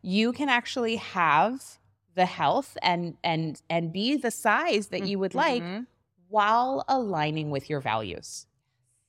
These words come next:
Speaker 1: And I feel like that's what you're saying
Speaker 2: A hundred
Speaker 1: right
Speaker 2: percent.
Speaker 1: now. And I, I mean, you'd think, like, I'm pretty smart.
Speaker 2: Yeah.
Speaker 1: I've been
Speaker 2: Very
Speaker 1: around.
Speaker 2: smart.
Speaker 1: It was such a mind-blowing moment
Speaker 2: That's
Speaker 1: for me
Speaker 2: fascinating.
Speaker 1: to realize the deep programming.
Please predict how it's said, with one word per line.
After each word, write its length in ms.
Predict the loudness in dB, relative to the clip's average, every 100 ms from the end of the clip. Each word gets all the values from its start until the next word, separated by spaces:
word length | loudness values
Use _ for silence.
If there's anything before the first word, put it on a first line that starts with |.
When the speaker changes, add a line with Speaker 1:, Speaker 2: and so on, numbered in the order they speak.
| _ _
Speaker 1:
And 120 | -2
I 100 | 0
feel 180 | -2 0
like 180 | 0 2
that's 220 | 0 2
what 160 | -2 -2
you're 280 | 0 0
saying 380 | -2 2 2 2
Speaker 2:
A 40 | 0
hundred 80 | 2
Speaker 1:
right 240 | 2 2
Speaker 2:
percent. 100 | 0
Speaker 1:
now. 520 | 0 2 2 2 0 -4 _ 2
And 220 | 4 2 4
I, 300 | 6 6 2 2
I 140 | 2
mean, 320 | 4 0 -2 -6 _ _ _ _
you'd 300 | -4 0 0
think, 360 | -2 -2 -2 -2
like, 240 | -4 -6 -6
I'm 240 | -4 -4
pretty 300 | -2 -2 -2
smart. 420 | -6 -6 -2 -2 -2
Speaker 2:
Yeah. 220 | -4 -2 4
Speaker 1:
I've 320 | 6 6 6
been 120 | 6
Speaker 2:
Very 100 | 6
Speaker 1:
around. 320 | 6 6 4
Speaker 2:
smart. 240 | 0 -6 2
Speaker 1:
It 140 | 4 6
was 240 | 4 4
such 760 | 2 -6 -6 2 2 2 -2 -2 2
a 120 | 2
mind-blowing 880 | 0 2 4 4 2 2 6 6 6 2
moment 280 | 0 2
Speaker 2:
That's 100 | 0
Speaker 1:
for 100 | 0 0
me 80 |
Speaker 2:
fascinating. 520 | 0 -2 -6 -10 -10 -4
Speaker 1:
to 120 | -2
realize 580 | 0 2 4 4 4 2
the 120 | 2
deep 460 | 2 0 -2 -2 -2
programming. 840 | -4 2 4 4 2 2 2 2